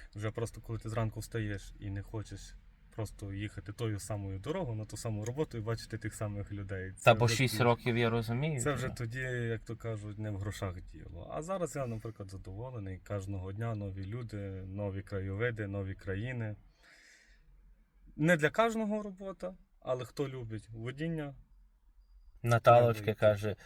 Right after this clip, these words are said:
Speaker 2: бракує йому звуку, бракує, каже.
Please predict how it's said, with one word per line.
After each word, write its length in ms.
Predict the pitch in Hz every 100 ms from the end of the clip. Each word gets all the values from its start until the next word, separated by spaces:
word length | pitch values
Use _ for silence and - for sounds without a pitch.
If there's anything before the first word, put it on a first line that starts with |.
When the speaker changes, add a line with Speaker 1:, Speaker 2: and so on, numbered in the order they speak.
| - -
Speaker 2:
бракує 560 | 110 104 - 113 107 104
йому 280 | 101 101
звуку, 320 | 95 95 92 98 - - -
бракує, 920 | 95 92 92 - 104 104 110 107 101 -
каже. 420 | - - -